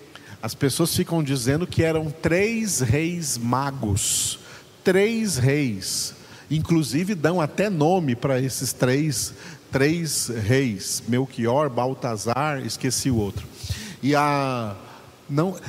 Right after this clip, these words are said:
eles falam três reis por causa dos três presentes: ouro, incenso e mirra. Mas nunca, naquela época, nunca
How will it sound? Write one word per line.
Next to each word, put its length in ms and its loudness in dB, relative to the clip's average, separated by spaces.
eles 240 2
falam 240 2
três 380 2
reis 500 0
por 280 0
causa 340 2
dos 220 -2
três 500 2
presentes: 1120 0
ouro, 500 4
incenso 840 0
e 80 -2
mirra. 480 2
Mas 380 2
nunca, 1000 2
naquela 720 0
época, 640 -4
nunca 760 0